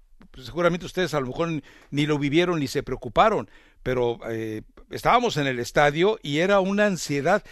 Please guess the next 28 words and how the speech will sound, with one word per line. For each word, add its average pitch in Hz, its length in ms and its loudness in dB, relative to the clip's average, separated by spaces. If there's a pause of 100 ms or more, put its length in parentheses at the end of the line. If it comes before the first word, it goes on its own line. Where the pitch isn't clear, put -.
(200)
Llegó 156 240 0
un 262 100 2
momento 190 540 4
en 139 80 2
el 135 120 0
partido 135 680 0 (120)
contra 127 580 -2
Suecia 135 600 0 (340)
en 160 200 2
el 160 200 0
que 156 160 4
había 190 360 4
más 175 280 0
gente 190 440 2
pendiente 143 800 0
de 135 100 2
lo 131 140 -4
que 147 100 -6
estaba 226 420 0
pasando 151 680 -2
en 123 80 -4
el 123 120 -4
partido 165 460 -4
entre 139 300 -2
Corea 139 360 0
del 143 200 -2
Sur 160 280 -4
y, 160 100 -16